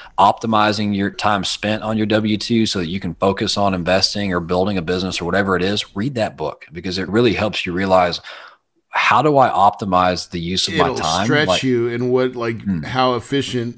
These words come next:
Speaker 2: your model is and how really inefficient
Speaker 1: Yes.
Speaker 2: you really are.
Speaker 1: And how inefficient corporate America is.
Speaker 2: Yes.
Speaker 1: Like, we're programmed
Speaker 2: Oh,
Speaker 1: to
Speaker 2: God.
Speaker 1: think we need to be in the office nine to five, shuffling papers, drinking coffee at the water cooler to look busy,
Speaker 2: Yeah,
Speaker 1: you know?
Speaker 2: yeah.
Speaker 1: So.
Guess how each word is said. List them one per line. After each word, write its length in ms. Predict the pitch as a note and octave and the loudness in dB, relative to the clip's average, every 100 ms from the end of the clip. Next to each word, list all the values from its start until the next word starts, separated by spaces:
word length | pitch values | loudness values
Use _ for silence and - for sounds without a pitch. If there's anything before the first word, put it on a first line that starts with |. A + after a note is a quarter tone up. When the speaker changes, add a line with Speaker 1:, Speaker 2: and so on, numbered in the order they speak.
| C#2+ | -8
Speaker 2:
your 160 | B2 A#2 | -6 -2
model 420 | A2 A2 A2 A2+ | -2 -2 -4 -6
is 300 | A#2+ A2+ A2 | -6 -6 -6
and 80 | A2 | -4
how 200 | B2+ B2 | -2 -2
really 400 | A#2+ D3 C#3+ B2+ | -2 0 0 -2
inefficient 400 | C#3 A#2+ - - | -4 -4 -4 -4
Speaker 1:
Yes. 80 | A#2+ | -2
Speaker 2:
you 120 | G2+ | -2
really 200 | A2+ G#2+ | -2 -2
are. 260 | G2 F#2 - - - - - - _ _ - | -4 -6 -10 -18 -16 -16 -16 -20 _ _ -6
Speaker 1:
And 120 | G2 | 0
how 140 | A2+ | 2
inefficient 500 | A2 D3 - D3+ B2+ | 2 0 2 0 0
corporate 300 | A2 C3 - | -2 -2 0
America 360 | F2 F#2 C3 - | 0 2 2 0
is. 220 | A#1 - | -10 -4
Speaker 2:
Yes. 180 | D3 D3+ | 0 0
Speaker 1:
Like, 100 | F2 F#2 | 0 0
we're 60 | |
programmed 480 | B2+ B2 C#3+ A#2+ A2 | 2 4 4 4 2
Speaker 2:
Oh, 40 | C3 | 2
Speaker 1:
to 20 | |
Speaker 2:
God. 40 | |
Speaker 1:
think 180 | B2 F#2+ | 0 0
we 100 | G#2+ | 2
need 100 | B2+ | 4
to 80 | A#2+ | 4
be 140 | A2+ | 2
in 80 | A#2 | 2
the 80 | G#2+ | 4
office 400 | A#2 C3 F#2 - | 4 2 -2 0
nine 240 | F#2+ A2 | 2 2
to 80 | G#2 | 0
five, 280 | - G#2+ G#2+ | 2 2 2
shuffling 380 | - A2 - F#2+ | 0 0 -2 -2
papers, 380 | G#2 G2+ F#2+ | 0 0 0
drinking 320 | F2+ G#2+ - F2+ | 0 -2 -2 0
coffee 340 | G2 G#2 - | 2 2 0
at 80 | F2+ | -4
the 80 | F2 | -2
water 240 | F#2+ A#2+ | 0 0
cooler 380 | - E2+ E2 D#2+ | 0 -4 -4 -4
to 240 | F2 F2 - | -6 -8 -8
look 260 | F#2 F#2 F2 | -8 -8 -4
busy, 280 | G2 F#2 A2+ | -4 -4 -2
Speaker 2:
Yeah, 260 | C#3 C3 | 0 0
Speaker 1:
you 80 | F#2 | -2
know? 200 | D#2 E2 | -6 -6
Speaker 2:
yeah. 240 | B2 A#2+ A2 | -4 -2 -4
Speaker 1:
So. 180 | D2+ | -8